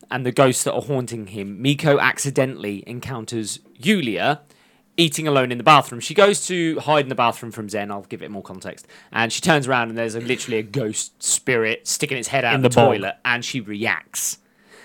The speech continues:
Speaker 1: And she knows she's fucked up. So she tries to hide it by saying, "Oh, there's not enough toilet roll in here."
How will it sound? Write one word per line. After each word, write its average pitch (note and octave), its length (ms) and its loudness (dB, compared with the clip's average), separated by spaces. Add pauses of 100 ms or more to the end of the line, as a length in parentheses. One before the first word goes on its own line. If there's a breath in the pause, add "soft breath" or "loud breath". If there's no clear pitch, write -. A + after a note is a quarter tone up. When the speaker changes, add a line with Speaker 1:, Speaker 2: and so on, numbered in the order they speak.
(160 soft breath)
Speaker 1:
And A#2 160 -10
she C#3 100 -8
knows C#3 260 4
she's - 220 -10
fucked - 300 -4
up. F#2 240 -6 (400 soft breath)
So - 160 -4
she C3+ 120 -6
tries D3 240 4
to D3 60 -8
hide E3 360 8
it B2 100 0
by C3+ 100 0
saying, B2 560 -2
"Oh, E3+ 280 2
there's B2+ 220 -6
not D3 280 -6
enough D3 180 -6
toilet E3+ 300 -2
roll A#2 260 -2
in A2 140 -6
here." C3+ 320 -4